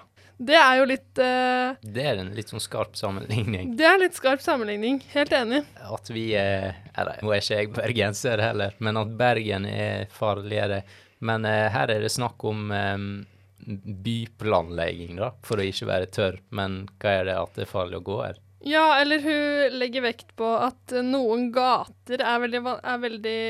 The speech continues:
Speaker 1: eller har veldig dårlig sikt,
Speaker 2: Mm.
Speaker 1: blant annet, og at det er, eh,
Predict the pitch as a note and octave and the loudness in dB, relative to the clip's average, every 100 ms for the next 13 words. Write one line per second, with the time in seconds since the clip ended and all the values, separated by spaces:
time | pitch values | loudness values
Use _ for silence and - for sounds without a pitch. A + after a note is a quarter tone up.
0 | A3 B3 C4 B3 A#3+ A#3+ A3+ A3+ G#3+ - | -4 -4 -2 0 0 0 -2 -2 -2 -2
1 | D#4+ F4 - - - - C#3+ F#2+ G2 - | -4 -4 -8 -18 -20 -10 -8 -8 -10 -8
2 | - C#4+ D#4 D#4 F4+ F#4+ - - B3+ C4 | -2 2 6 6 6 2 -2 -2 2 4
3 | C4 B3+ B3 B3+ - - A#3+ A#3+ B3 B3 | 4 2 2 0 -4 -8 -2 0 2 0
4 | B3 B3 B3 A#3+ A#3+ | 0 -4 -4 -4 -4